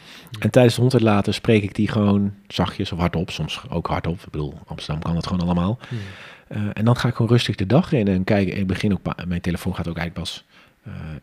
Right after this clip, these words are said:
Speaker 2: echt aan om mij te storen rond tien uur. Dus je kan wel op internet surfen, maar mensen kunnen mij niet bellen en dat soort dingen.
Speaker 1: Ja.
Speaker 2: Ehm, ja, en 's avonds ook, ik bouw gewoon heel vroeg af. Ik weet dat ik rond negen uur gewoon moe word, dus dan kijk ik nog een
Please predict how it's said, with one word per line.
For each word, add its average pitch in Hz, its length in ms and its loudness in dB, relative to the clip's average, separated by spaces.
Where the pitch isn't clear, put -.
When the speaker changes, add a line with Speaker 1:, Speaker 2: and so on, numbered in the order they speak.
Speaker 2:
echt - 280 -6
aan 85 220 -4
om 85 200 -6
mij 87 180 -2
te 90 100 -8
storen 87 380 -2
rond 85 160 -2
tien 82 200 -2
uur. 95 320 -2
Dus - 100 -8
je - 80 -4
kan 78 180 -4
wel 82 220 -4
op 82 120 -6
internet - 320 -6
surfen, 80 420 -8
maar - 300 -10
mensen 87 220 -4
kunnen 87 180 -4
mij 87 100 0
niet 92 120 2
bellen 85 220 -2
en 117 60 -4
dat 113 100 -4
soort 110 160 -2
dingen. 123 260 -2
Speaker 1:
Ja. 131 80 -14
Speaker 2:
Ehm, 95 380 2
ja, - 120 -4
en 120 140 0
's - 140 -2
avonds 123 380 2
ook, 120 400 2
ik 107 140 -2
bouw 127 160 6
gewoon 123 140 0
heel 123 120 4
vroeg 117 220 -2
af. 131 180 0
Ik 104 100 -2
weet 117 180 4
dat 117 100 4
ik 107 80 -2
rond 113 180 0
negen 104 280 2
uur 101 100 2
gewoon 90 160 0
moe 139 200 4
word, 151 260 4
dus 98 140 -6
dan 95 100 -6
kijk 90 160 -6
ik 85 60 -8
nog 87 80 -6
een 90 60 -2